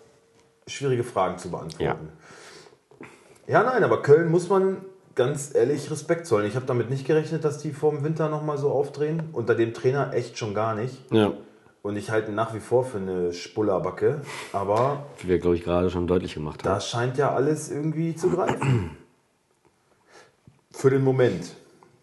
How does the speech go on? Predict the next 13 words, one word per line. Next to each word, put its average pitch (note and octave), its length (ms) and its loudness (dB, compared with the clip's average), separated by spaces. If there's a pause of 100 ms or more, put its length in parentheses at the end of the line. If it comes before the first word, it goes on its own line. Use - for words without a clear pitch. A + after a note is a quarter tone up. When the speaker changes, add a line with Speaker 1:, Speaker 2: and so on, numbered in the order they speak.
(180)
Speaker 2:
Ja. G2 180 2 (380)
Speaker 1:
Für A#2+ 220 2
den A#2+ 120 4
Moment, G#2+ 440 0
ja. G2+ 180 2
Ich - 140 -4
glaube A2 320 4
nicht, B2 320 -2
dass, A#2 260 0
äh, A2 960 0
Köln G#2+ 280 2
jetzt, G#2+ 420 -6 (1300)
äh, G#2+ 240 4